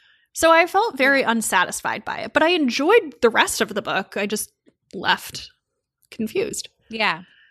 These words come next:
Speaker 1: So do with that what you will. I don't really know where I stand on this book. Um, and
Speaker 2: Yeah.
Speaker 1: then I picked up this book that I had on my pile that it was a Christmas book. And I was like, "Well, I should read it in November because by the time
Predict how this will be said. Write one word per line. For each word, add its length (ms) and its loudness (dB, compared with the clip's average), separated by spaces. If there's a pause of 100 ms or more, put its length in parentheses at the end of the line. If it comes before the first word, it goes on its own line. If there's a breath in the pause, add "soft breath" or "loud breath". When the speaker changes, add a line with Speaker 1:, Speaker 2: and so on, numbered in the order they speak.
(140 soft breath)
Speaker 1:
So 600 4 (800 loud breath)
do 160 -2
with 120 2
that 180 2
what 140 -4
you 100 -8
will. 140 -4
I 80 4
don't 220 4
really 200 2
know 120 -4
where 100 -2
I 60 -2
stand 300 -6
on 120 -6
this 140 -10
book. 340 -10 (500)
Um, 380 4
and 80 -2
Speaker 2:
Yeah. 100 0
Speaker 1:
then 360 2
I 80 -2
picked 280 -12
up 60 -12
this 180 0
book 200 -4
that 100 -2
I 40 0
had 200 2
on 80 -4
my 100 0
pile 560 2 (400 loud breath)
that 520 4
it 80 -2
was 120 0
a 60 -4
Christmas 440 -2
book. 280 0
And 80 0
I 80 0
was 120 -4
like, 120 -2
"Well, 80 0
I 60 4
should 260 -4
read 180 0
it 160 2
in 80 -2
November 560 2
because 640 0 (440 soft breath)
by 160 6
the 100 0
time 680 2